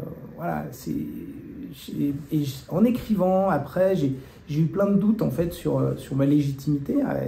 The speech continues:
à parler de ça, euh, sur, euh, est-ce que, euh, ce que je raconte, ça va être intéressant, est-ce que j'amène quelque chose, est-ce que, euh, est-ce que je suis de taille, en fait, à, euh, à, à, à, à, à saisir ces sujets-là et à raconter des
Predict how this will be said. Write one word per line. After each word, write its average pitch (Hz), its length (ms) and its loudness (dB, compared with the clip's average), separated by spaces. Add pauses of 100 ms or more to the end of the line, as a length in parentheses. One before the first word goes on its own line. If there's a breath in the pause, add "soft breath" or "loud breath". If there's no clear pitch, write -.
(400)
à - 60 -12
parler 127 240 -4
de 131 80 -4
ça, - 280 -2 (520 loud breath)
euh, 139 120 -4
sur, 147 500 0
euh, 131 240 2 (120)
est-ce 143 200 -2
que, - 120 0
euh, 165 260 4
ce - 80 -4
que 143 120 -2
je 127 80 -2
raconte, 165 400 -2
ça - 100 -4
va 123 60 0
être - 180 -8
intéressant, 135 440 -2
est-ce - 80 -4
que 143 100 -4
j'amène 127 340 -2
quelque 147 280 -2
chose, 196 380 0
est-ce 127 160 -2
que, 147 420 2 (640 loud breath)
euh, 71 320 -2 (140)
est-ce - 180 -2
que 160 160 0
je 135 60 -8
suis - 160 -6
de 135 160 0
taille, 170 480 -2 (360)
en - 20 -14
fait, - 220 -10 (300)
à, 127 220 0
euh, 131 460 -2
à, 131 100 -4
à, 131 200 -8
à, 131 560 -8
à, 127 100 -6 (100)
à 127 100 -6
saisir 135 360 0
ces 135 120 -6
sujets-là 135 560 -4 (480 loud breath)
et 127 80 -4
à 127 60 -4
raconter 151 360 -8
des 135 140 -4